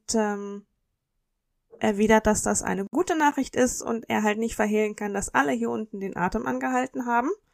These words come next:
Ähm, Tialk erwidert das in seiner Tialkschen Art, dass dies durchaus, äh, unklug ist. Äh, Hammond beginnt zu lachen und erwidert, „Ja,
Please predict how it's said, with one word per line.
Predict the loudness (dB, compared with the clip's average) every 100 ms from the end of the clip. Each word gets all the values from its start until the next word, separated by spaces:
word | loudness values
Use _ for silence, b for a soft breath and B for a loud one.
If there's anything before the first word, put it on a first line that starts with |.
| B B B B B B B B B B _ -4
Ähm, | 0 2 2 0 -2 -4 -6 -6
Tialk | 2 6 6 4
erwidert | 2 0 2 2 4
das | 4 4 2 -2 -2 -2 -2 -6 _ _ _ -6
in | -2
seiner | 0 2 2 -2 _ _ _ _ _ _ _ -2
Tialkschen | 4 6 4 -2 -10 -10 -12 _ -2 0 0 0
Art, | 2 4 4 2 -2
dass | -2
dies | 0 -2 -2 0
durchaus, | 2 2 -2 -20 _ _ 4 6 8 6 0 -6 -4
äh, | -2 -2
unklug | 4 4 4 -2 0 0 2
ist. | 2 2 2 -2 0
Äh, | 2 2
Hammond | 0 0 0 -2
beginnt | -2 -2 -4
zu | -2
lachen | -2 -2 -2
und | -4 -6
erwidert, | -6 -6 -6 -6 _ B B B B B B B -2
„Ja, | 4 6